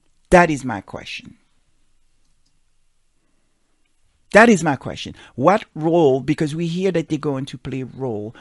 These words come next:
are they gonna have titles too? From what I understand is, is that, you know, uh, they are,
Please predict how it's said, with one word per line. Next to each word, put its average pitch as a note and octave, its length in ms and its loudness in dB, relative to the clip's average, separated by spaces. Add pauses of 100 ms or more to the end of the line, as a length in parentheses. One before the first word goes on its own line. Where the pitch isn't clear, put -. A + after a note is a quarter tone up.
(120)
are D#3 100 2
they D3+ 80 0
gonna E3 160 -6
have E3 180 -8
titles G#3 760 -8
too? A#3 320 -10 (1900)
From F#3+ 240 2
what F#3 120 6
I E3+ 140 2
understand F3+ 460 -2
is, D#3+ 160 -6
is D#3 100 -6
that, D3+ 220 -4
you E3 80 -2
know, C#3 160 -2
uh, C3+ 160 -2
they D3 160 -4
are, C3+ 340 -2